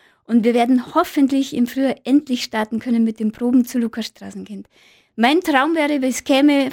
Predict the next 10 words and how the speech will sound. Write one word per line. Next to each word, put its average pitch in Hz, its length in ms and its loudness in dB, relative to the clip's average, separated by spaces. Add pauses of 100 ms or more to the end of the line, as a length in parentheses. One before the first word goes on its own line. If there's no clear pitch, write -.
(180)
nächstes 269 460 -6
Jahr 233 180 2
im 226 120 0
Sommer 240 400 0
zweiundzwanzig 226 1000 -4
vor 262 520 0
Sommerstart 240 1120 -2
auf 208 160 -6
die 202 100 -14
Bühne. 190 340 -10